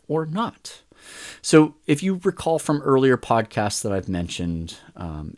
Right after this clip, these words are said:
as well as the one on Peel Angle,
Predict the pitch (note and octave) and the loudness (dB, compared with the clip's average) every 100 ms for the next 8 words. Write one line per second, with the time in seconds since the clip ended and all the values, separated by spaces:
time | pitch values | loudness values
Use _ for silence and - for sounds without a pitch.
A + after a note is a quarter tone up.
0 | - F#2 F2+ G2 G#2 G2+ D#2+ F#2 F2 - | -6 -6 -2 0 2 2 -2 -6 -8 -8
1 | D#2+ D#2+ F2+ F2+ F2 F2+ _ - - _ | -8 -6 -4 -2 -4 -6 _ -20 -20 _
2 | _ - D#2+ D2+ _ _ _ - - C3 | _ -12 -10 -10 _ _ _ -14 -6 -4
3 | B2 C3 D3 F3 | -2 -4 -6 -10